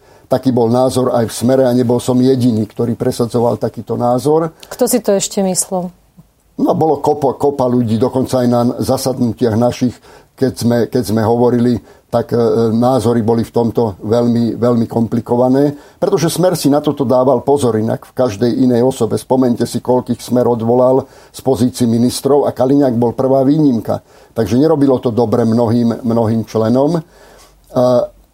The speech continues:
Speaker 1: toto zakrývanie konfliktu záujmov je proste chybnou, chybným krokom. Ale nesúvisí priamo s ideologickou stránkou,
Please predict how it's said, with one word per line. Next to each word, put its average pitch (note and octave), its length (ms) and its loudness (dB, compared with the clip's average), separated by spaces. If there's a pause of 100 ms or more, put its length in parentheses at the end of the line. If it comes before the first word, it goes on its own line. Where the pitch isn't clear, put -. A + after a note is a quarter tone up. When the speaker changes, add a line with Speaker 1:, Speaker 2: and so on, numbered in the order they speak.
(280)
Speaker 1:
toto F3+ 320 0
zakrývanie C3+ 1000 0
konfliktu C3+ 800 -2
záujmov A2+ 880 2 (480)
je C3+ 120 2
proste C#3+ 340 0
chybnou, B2+ 720 0
chybným B2+ 400 0
krokom. A#2 440 -2
Ale C3 220 0
nesúvisí D#3+ 540 0
priamo C3 400 2
s - 80 -12
ideologickou B2 800 0
stránkou, A#2 680 -2